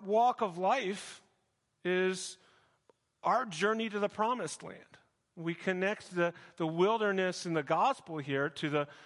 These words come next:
the wilderness in the Old Testament. And Jesus' forty days of fasting in the wilderness was a,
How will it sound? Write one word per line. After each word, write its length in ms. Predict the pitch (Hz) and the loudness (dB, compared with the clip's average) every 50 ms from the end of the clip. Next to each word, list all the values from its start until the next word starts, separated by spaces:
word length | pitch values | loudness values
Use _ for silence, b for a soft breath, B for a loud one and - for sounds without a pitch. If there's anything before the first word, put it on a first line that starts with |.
| B B - | B B -6
the 100 | 156 147 | -4 -4
wilderness 1080 | 147 151 147 165 185 202 214 214 202 190 185 180 175 175 180 180 - - - - - b b b b b b _ - | -4 -4 0 2 4 4 4 2 2 0 0 0 0 0 0 -2 -4 -6 -10 -12 -14 b b b b b b _ -8
in 120 | - 160 147 | -4 -2 0
the 120 | 156 170 | 0 2
Old 200 | 170 156 147 - | 0 0 -2 -4
Testament. 800 | - - 214 247 285 - - - - 107 98 98 233 - - - - _ _ _ _ _ _ _ _ _ _ _ - | -2 0 2 2 2 0 -4 -10 -12 -10 -8 -8 -8 -8 -10 -14 -20 _ _ _ _ _ _ _ _ _ _ _ -8
And 100 | 165 143 | -6 -2
Jesus' 500 | 135 175 202 202 - 202 175 190 175 160 | 0 0 -2 -2 -4 -6 -6 -6 -6 -8
forty 440 | - - - 190 202 208 202 202 180 | -8 -4 -2 0 0 0 0 -2 -4
days 380 | 147 170 170 175 180 180 175 170 | -2 -2 0 0 0 -2 -2 -4
of 120 | 165 147 | -6 -4
fasting 500 | - - 175 185 208 226 208 - 185 165 | -2 -2 0 0 0 -2 -2 -4 -4 -4
in 80 | 160 156 | -2 0
the 100 | 151 143 | 0 0
wilderness 560 | 143 156 175 214 220 196 147 135 143 143 - | 0 2 0 0 0 -2 -4 -4 -4 -6 -8
was 440 | 156 139 151 185 214 214 202 165 160 | -8 -4 0 0 0 0 0 0 0
a, 200 | 160 165 160 156 | 0 0 0 -2